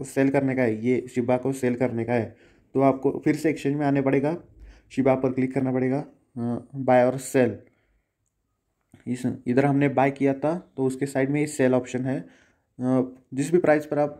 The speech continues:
बाय और सेल करना चाहते हो उसी प्राइस पर सिले-, उसे क्लिक कीजिए। अ, अभी मार्केट प्राइस ऊपर च-, ऊपर दिख रही है, ट्वेंटी स-, ज़ीरो पॉइंट डबल ज़ीरो टू सिक्स थ्री सिक्स चल रही है। अगर हम चाहते हैं हमारा, अ, जे-, जो कोई कॉइन है वो सेल होना चाहता है वो,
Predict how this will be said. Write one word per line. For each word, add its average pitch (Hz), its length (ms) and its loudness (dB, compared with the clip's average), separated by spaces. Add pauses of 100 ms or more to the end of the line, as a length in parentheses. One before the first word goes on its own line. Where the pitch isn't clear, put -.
बाय 139 300 2
और 139 120 2
सेल 135 220 -4
करना 135 260 -4
चाहते 131 240 -2
हो 131 100 2
उसी 127 140 -2
प्राइस 120 240 0
पर 123 140 -2
सिले-, 117 600 -4
उसे 120 180 -4
क्लिक 120 260 0
कीजिए। 123 280 2
अ, - 500 -12
अभी 127 400 0
मार्केट 135 400 0
प्राइस 139 180 2
ऊपर 131 220 2
च-, - 120 -4
ऊपर 123 300 0
दिख 127 180 -2
रही 127 120 -2
है, 143 100 -2
ट्वेंटी 131 340 0
स-, 135 520 -8
ज़ीरो 131 180 2
पॉइंट 143 240 2
डबल 135 160 2
ज़ीरो 139 180 2
टू 143 360 -4
सिक्स 139 380 -6
थ्री 135 140 0
सिक्स 131 320 -4
चल 113 100 -2
रही 104 180 -4
है। 113 140 -8 (420)
अगर 131 120 -4
हम 135 160 2
चाहते 131 320 0
हैं 127 240 0 (340)
हमारा, 127 240 2
अ, 123 540 -6 (420)
जे-, 123 280 0
जो 127 200 2
कोई 131 220 2
कॉइन 131 320 0
है 120 140 0
वो 120 120 2
सेल 127 280 -2
होना 131 180 -2
चाहता 123 320 -4
है 123 100 2
वो, 160 140 0